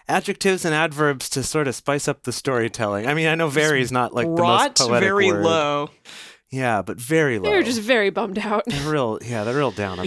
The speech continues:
Speaker 2: Yeah.
Speaker 1: this.
Speaker 3: And the children of Israel cried to Yahweh.
Speaker 1: Mm.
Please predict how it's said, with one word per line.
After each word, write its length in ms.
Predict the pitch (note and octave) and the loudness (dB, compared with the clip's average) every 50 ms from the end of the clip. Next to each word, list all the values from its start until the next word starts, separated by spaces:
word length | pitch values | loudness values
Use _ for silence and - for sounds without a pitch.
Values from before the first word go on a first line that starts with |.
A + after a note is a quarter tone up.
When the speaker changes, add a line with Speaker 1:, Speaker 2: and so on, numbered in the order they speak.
| F#3 G3 | 0 0
Speaker 2:
Yeah. 240 | F#3 F3 E3+ D#3+ - - | 0 0 0 -2 -2 -4
Speaker 1:
this. 400 | A#2 A2+ - - - - - - | -6 -8 -10 -14 -16 -16 -12 -6
Speaker 3:
And 140 | - B3 B3 | -2 -2 -2
the 40 | C4+ | -2
children 360 | - - - E4 E4+ D#4+ D4+ D4+ | -2 0 0 0 2 2 0 0
of 80 | C#4 G#3+ | -2 -2
Israel 420 | - - B3 A3 G#3+ A3+ A3+ A3 | -2 -2 -2 0 0 0 0 -2
cried 560 | G#3+ - - - - G#3+ A3 A3 A3 A3 F#3+ - | -2 -6 -8 -6 -4 0 0 2 2 0 -2 -4
to 100 | - G#3 | -6 -6
Yahweh. 640 | G3 F#3+ F#3+ F#3+ G3 G3 F#3+ F#3+ F3 F3 F#2+ - - | -4 -2 -2 0 -2 -2 -2 -4 -4 -4 -4 -6 -6
Speaker 1:
Mm. 160 | A#2+ B2 | -8 -10